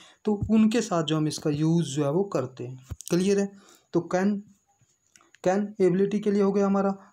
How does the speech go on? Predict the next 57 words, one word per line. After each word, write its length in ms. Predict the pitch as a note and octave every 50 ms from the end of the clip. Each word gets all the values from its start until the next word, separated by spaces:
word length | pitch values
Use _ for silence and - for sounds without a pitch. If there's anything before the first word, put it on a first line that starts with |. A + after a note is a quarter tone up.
| - E3
ये 100 | E3 D#3+
बैड 280 | - E3+ F3 F3 -
कंडीशन 460 | - - F#3+ F#3+ G3+ G3 - G#3 G#3
के 120 | G3+ G#3 G3+
लिए 140 | G3+ G#3 G3+
यूज़ 240 | G3 G3 G3+ G3
हो 80 | G3+ G3+
गया। 120 | G3+ G3
कैन 440 | G3 G3 - - - - F3 F3 F#3
का 120 | F3 F#3+ F#3
पास्ट 340 | F#3 F#3 F3 F3 F3 - - -
भी 60 | G3+
हम 80 | G3
कुड 220 | F#3+ G3 G3+ F#3 E3+
को 100 | - G3
यूज़ 260 | G3 G3 G3 F3 -
करते 320 | - G3 F3+ - - G3+
हैं, 320 | G3+ G3 G3+ G3+ - - _ _ _ _ -
ठीक 220 | G3+ G#3 G3+ A#3
है। 160 | A#3 A3+ A3+ - _ _ _ _ _ _ -
और 340 | F3 E3+ E3+ E3 E3+ E3 - -
सेल 340 | - - - G3+ G#3+ A3
जो 140 | F3+ E3+ E3+
है 100 | E3+ F3
हम 320 | E3 E3 F#3+ G#3 A3 G#3+ - D#3+
जब, 320 | C#3+ E3+ F3 G3 G#3 - - F3
अ, 220 | E3+ E3 D#3+ E3
फ्यूचर 540 | D#3 D#3+ - - G3+ G3+ G3 G#3 A#3+ A#3+ A#3
इवेंट 520 | - - F#3 F3+ E3+ F3+ F#3+ G3 F#3+ -
की 140 | - - F3
बात 240 | D#3 D#3 D3+ C#3+ -
करते 260 | - C#3 B2+ C3 D3
हैं, 60 | D3
फ्यूचर 420 | D3 - F3+ F#3 F3+ G#3 G#3 G3+ G#3 - - E3 E3 F3+ F3+
इवेंट 360 | E3+ E3 F3+ F#3 F#3+ F3+ -
की 120 | - G3
बात 260 | E3+ E3 D#3+ D#3+ D#3+ -
करते 300 | - D3+ D#3 - F3 D#3+
हैं, 260 | E3+ F#3+ G#3+ G#3+ - - - _ _ -
तो 120 | E3+ D#3 C#3
वहाँ 240 | D#3+ D#3+ D#3 F#3+ F#3
पर 200 | - F3+ D#3+ C#3+
जो 120 | D#3 D#3+
हम 120 | D#3+ D#3+
इसका 220 | D#3 - - - D#3
यूज़ 340 | D3+ D3+ D#3+ E3+ F3+ E3+ C3+
जो 160 | C3 D3+ D3
है 60 | C#3+
वो, 240 | D#3 G3 A3 G#3+ -
अ, 420 | - - _ - D#3+ D#3 D#3 D3+ D3+ -
सेल 360 | - - - - F#3+ G3 G3
का 140 | F#3+ F3 D#3+
जो 140 | D3 C#3+ D3+
है 60 | D#3
वो 100 | E3 F3+
करते 380 | F3 - C3+ B2 - - - C3
हैं। 260 | A#2+ A#2 - -